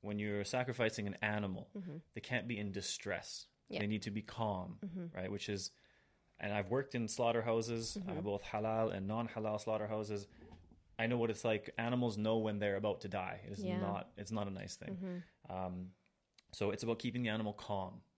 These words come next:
Speaker 1: right? They're not allowed
Speaker 2: Stress-free, anxiety-free.
Speaker 1: Exactly. They're not
Speaker 2: Mm-hmm.
Speaker 1: allowed to see the knife that's about to cross their throat. They're not
Speaker 2: Mm-hmm.
Speaker 1: allowed to witness other animals being slaughtered.
Speaker 2: Mm-hmm. Which
Speaker 1: Um,
Speaker 2: causes that
Speaker 1: of,
Speaker 2: adrenaline,
Speaker 1: of
Speaker 2: which
Speaker 1: course.
Speaker 2: causes the anxiety.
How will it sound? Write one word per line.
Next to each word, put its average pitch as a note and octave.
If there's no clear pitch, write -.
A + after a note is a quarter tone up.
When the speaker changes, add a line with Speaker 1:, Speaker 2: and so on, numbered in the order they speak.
Speaker 1:
right? G2
They're G#2+
not A2
allowed A2+
Speaker 2:
Stress-free, E3+
anxiety-free. D#3
Speaker 1:
Exactly. F#2
They're A2
not A#2
Speaker 2:
Mm-hmm. A#2+
Speaker 1:
allowed A#2
to A2
see A#2
the G#2+
knife G2+
that's -
about G2+
to F#2+
cross G#2+
their F#2+
throat. -
They're G#2+
not A#2
Speaker 2:
Mm-hmm. A#2
Speaker 1:
allowed A2+
to A2+
witness A2
other G#2+
animals G#2+
being G2
slaughtered. G2+
Speaker 2:
Mm-hmm. F#3+
Which F3
Speaker 1:
Um, F3+
Speaker 2:
causes F3
that D#3+
Speaker 1:
of, G3
Speaker 2:
adrenaline, F#3
Speaker 1:
of D#3+
Speaker 2:
which D#3+
Speaker 1:
course. -
Speaker 2:
causes E3+
the E3
anxiety. D#3